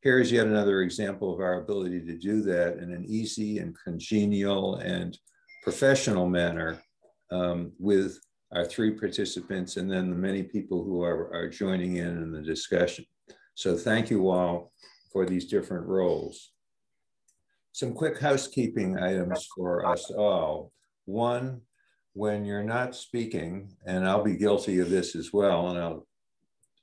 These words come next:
try to remember it, please turn your microphones off. That, that, um,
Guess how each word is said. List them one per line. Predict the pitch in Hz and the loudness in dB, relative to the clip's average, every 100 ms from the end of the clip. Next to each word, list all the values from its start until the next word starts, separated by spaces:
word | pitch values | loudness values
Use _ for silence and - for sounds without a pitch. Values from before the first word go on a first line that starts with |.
| _ | _
try | - 104 | -4 -2
to | 90 | 0
remember | 82 90 101 101 80 | 0 0 0 2 0
it, | 78 - _ _ - | -2 -6 _ _ 0
please | 135 127 - | 4 4 2
turn | 139 120 | -2 0
your | 104 | 0
microphones | 104 101 - - - 92 90 80 | 0 -2 -4 -6 -4 -4 -4 -2
off. | 98 85 80 - - | 0 0 -2 -6 -14
That, | - 87 87 - | -8 -6 -6 -2
that, | 87 87 - - - 87 | -2 -2 -6 -12 -4 -2
um, | 87 85 | -2 -8